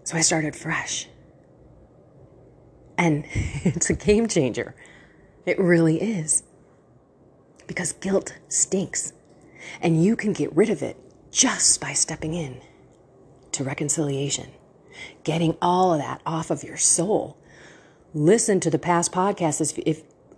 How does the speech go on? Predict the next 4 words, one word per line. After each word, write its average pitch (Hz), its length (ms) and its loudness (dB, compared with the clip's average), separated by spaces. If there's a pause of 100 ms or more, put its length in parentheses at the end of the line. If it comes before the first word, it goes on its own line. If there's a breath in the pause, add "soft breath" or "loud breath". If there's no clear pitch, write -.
(1200 soft breath)
listen 220 360 0
to - 120 -6
my 143 160 -4
past 226 460 -8